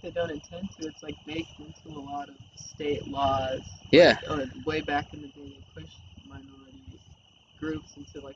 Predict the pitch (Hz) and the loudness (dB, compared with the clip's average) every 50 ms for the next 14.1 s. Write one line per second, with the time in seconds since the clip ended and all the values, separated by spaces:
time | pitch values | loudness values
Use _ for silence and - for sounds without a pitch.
0 | - - - 262 269 277 277 269 262 262 262 262 - - - - - - - 294 | -18 -20 -20 -20 -20 -18 -18 -18 -20 -20 -20 -20 -20 -20 -20 -20 -20 -18 -16 -16
1 | 147 - - - - - - - 143 151 156 151 147 139 139 135 113 107 - - | -16 -16 -16 -20 -20 -20 -20 -18 -12 -10 -10 -10 -10 -10 -12 -16 -20 -20 -20 -20
2 | - - - 139 156 160 117 69 - - - - - - - - 160 147 143 151 | -18 2 8 10 10 10 10 8 6 -2 -10 -12 -12 -12 -14 -14 -12 -10 -10 -10
3 | 151 - - - - 156 147 143 - - - 151 143 139 139 143 151 160 147 156 | -10 -12 -16 -18 -14 -12 -12 -10 -10 -12 -14 -14 -14 -12 -6 -2 -2 -2 0 0
4 | 151 151 151 147 139 135 139 143 139 135 - - 147 147 160 175 180 175 165 156 | -2 -2 -2 -4 -4 -4 -4 -6 -6 -6 -10 -16 -8 0 4 6 8 8 6 6
5 | 147 - - 156 175 180 226 262 294 311 233 247 240 240 226 208 196 202 214 220 | 2 -4 2 6 10 12 12 12 12 12 12 12 10 8 4 6 8 8 8 6
6 | - 190 170 170 175 180 190 202 214 208 196 170 160 156 147 143 - 165 147 139 | 6 0 0 2 4 4 4 6 6 4 4 4 2 2 2 0 -4 -8 -10 -12
7 | - 131 131 160 175 190 196 - - - 185 196 202 190 - - 165 160 - 165 | -12 -12 -8 -4 0 0 0 -2 -4 -6 -2 -2 0 -2 -2 -6 -14 -12 -12 -12
8 | 165 - 143 - - - 175 - - - 302 - - - - 156 175 190 170 - | -10 -10 -14 -20 -14 -12 -12 -8 -4 2 6 6 8 8 6 4 2 0 -2 -4
9 | - 269 - - - - - - - - 120 139 147 135 110 98 - - - - | -6 -8 -8 -12 -18 -20 -18 -18 0 8 10 10 12 12 10 6 4 -2 -2 4
10 | 113 113 117 120 120 - 107 73 - - - - - - - - - 156 180 214 | 8 8 10 10 8 6 4 -2 -4 -8 -12 -14 -14 -14 -4 2 6 10 12 12
11 | 226 233 214 214 196 - - - 220 208 - 180 156 - 147 143 160 - - - | 12 12 12 12 12 12 10 10 8 10 8 6 8 10 12 12 12 10 6 -2
12 | - - - - - _ _ - - 127 135 131 117 - 123 127 127 123 120 117 | -16 -20 -20 -20 -20 _ _ 0 6 8 10 10 10 10 12 12 12 12 12 10
13 | 110 104 85 127 127 131 135 131 127 - - 147 127 101 113 139 135 - - 151 | 10 8 8 8 10 12 12 12 12 12 10 10 10 10 10 10 10 10 8 8
14 | 123 | 6